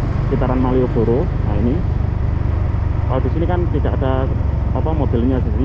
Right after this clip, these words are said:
terlihat, ter-, terlihat ya. Kita belok kiri. Kalau belok kanan itu arahnya ke alun-alun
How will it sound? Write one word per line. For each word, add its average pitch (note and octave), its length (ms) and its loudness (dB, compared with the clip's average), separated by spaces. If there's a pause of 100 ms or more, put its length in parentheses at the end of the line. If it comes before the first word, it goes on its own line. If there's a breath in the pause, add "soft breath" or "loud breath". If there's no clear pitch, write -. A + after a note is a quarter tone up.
terlihat, G#2+ 320 0
ter-, - 480 0 (160)
terlihat - 320 0
ya. F#2 160 0 (1900)
Kita C#3+ 160 0
belok B2+ 240 0
kiri. A#2 240 0 (1800)
Kalau C#3 160 0
belok B2+ 240 0
kanan C#3 320 0
itu C#3 300 0 (1040)
arahnya C3+ 500 0
ke C3+ 120 0 (1800)
alun-alun C#3 520 0